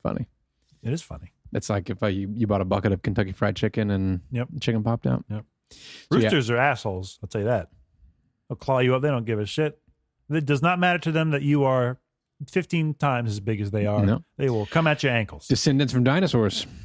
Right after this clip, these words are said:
Speaker 2: Yep. Little bastards. Should have died out. Chickens are fine. Roosters,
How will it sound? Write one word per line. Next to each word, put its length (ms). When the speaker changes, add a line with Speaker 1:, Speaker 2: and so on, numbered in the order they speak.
Speaker 2:
Yep. 260
Little 160
bastards. 640
Should 180
have 120
died 220
out. 180
Chickens 320
are 60
fine. 320
Roosters, 500